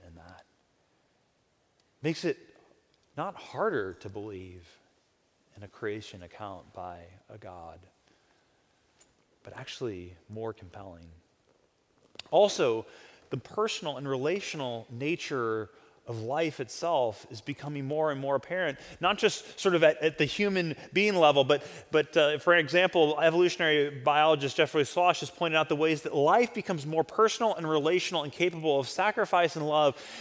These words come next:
the, the, sort of the more it develops, the more complex it gets. And he's not a, a Christian, but he's noticing this capacity for relationship and sacrifice and love and the complexity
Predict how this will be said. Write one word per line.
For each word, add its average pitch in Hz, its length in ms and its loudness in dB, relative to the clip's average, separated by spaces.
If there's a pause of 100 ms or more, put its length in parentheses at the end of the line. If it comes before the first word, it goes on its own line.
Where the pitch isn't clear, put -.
the, 170 100 -2
the, 156 240 -2
sort 180 180 2
of 151 60 -4
the 156 80 4
more 180 340 4
it 170 80 -2
develops, 156 380 6
the 160 60 -4
more 156 140 2
complex 185 520 -2
it 131 280 -8
gets. 120 640 -8 (1900)
And 123 120 -10
he's 202 160 -6
not 190 160 0
a, 151 160 0
a 131 40 -2
Christian, - 480 -6
but 120 100 -4
he's 127 200 -6
noticing 165 560 4
this 135 160 -4
capacity 170 580 -4
for 143 140 -2
relationship 151 600 0
and 131 100 -8
sacrifice 165 600 0
and 135 120 -6
love 170 240 6
and 143 80 -2
the 135 60 -2
complexity 151 760 -6